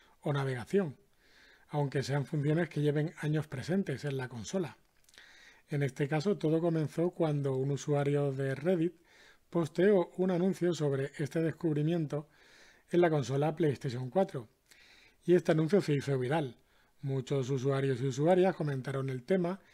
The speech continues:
y se crearon, y se crearon grandes debates sobre el tema y de cómo una función tan genial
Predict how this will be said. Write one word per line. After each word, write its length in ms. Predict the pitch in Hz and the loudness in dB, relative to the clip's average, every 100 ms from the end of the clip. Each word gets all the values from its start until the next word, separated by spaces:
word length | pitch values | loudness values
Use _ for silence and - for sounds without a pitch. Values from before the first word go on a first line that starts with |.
| - - _ | -20 -20 _
y 60 | 147 | -2
se 160 | 147 | 0
crearon, 500 | 139 135 143 165 226 - | 0 0 0 -2 -4 -8
y 60 | 139 | -8
se 140 | 147 | -6
crearon 400 | 131 135 135 165 | -4 -2 0 0
grandes 480 | 143 139 139 143 131 | 0 -2 -2 -2 -2
debates 540 | 131 131 156 151 165 - _ _ _ | -4 -4 -4 -4 -6 -10 _ _ _
sobre 320 | - 147 131 | -6 -2 -2
el 120 | 123 | -4
tema 320 | 175 196 151 139 - | -2 0 0 -6 -8
y 60 | |
de 140 | 131 123 | -8 -6
cómo 800 | 135 131 135 135 131 131 135 - | -8 -6 -6 -4 -4 -4 -8 -8
una 200 | 143 143 | -6 -6
función 520 | 139 147 123 160 151 | -4 -6 -4 -2 -2
tan 200 | 131 160 | -2 -4
genial 460 | - 143 139 139 | -4 -2 -2 -2